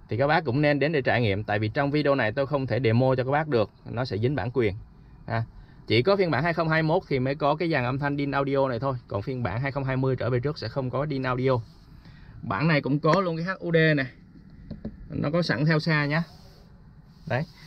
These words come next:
Thì cái chất xe con này là nó nằm ở cái khả năng vận hành. Các bác thích một con xe Đức, một con, à, xe mà gọi là năm cộng hai, một con xe bảy chỗ mà tầm loanh quanh hai tỷ,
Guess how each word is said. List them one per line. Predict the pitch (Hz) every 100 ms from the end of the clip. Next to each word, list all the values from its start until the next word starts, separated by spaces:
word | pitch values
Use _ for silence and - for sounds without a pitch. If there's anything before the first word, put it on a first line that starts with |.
| -
Thì | 143
cái | 165
chất | 233 -
xe | 214 196
con | 196
này | 175
là | 151 147
nó | 190
nằm | 170 151
ở | 110 120
cái | 156 165 202 202
khả | 170 147
năng | 160
vận | 123 131
hành. | 127 113 - 123
Các | 139
bác | 156 160
thích | 190
một | -
con | 139 131
xe | 147
Đức, | - - - - - - - - - -
một | 113 113 -
con, | 139 139 143
à, | 139 139 139 135
xe | 151 139 135
mà | 113 98
gọi | 98 95
là | 98 98
năm | 123 151 160
cộng | 117
hai, | 135 147 147
một | 123
con | 131
xe | 151
bảy | 123 98
chỗ | - 98 135 196
mà | - 110
tầm | 107 101 110
loanh | 147 147
quanh | 143
hai | 143 139
tỷ, | - 98 190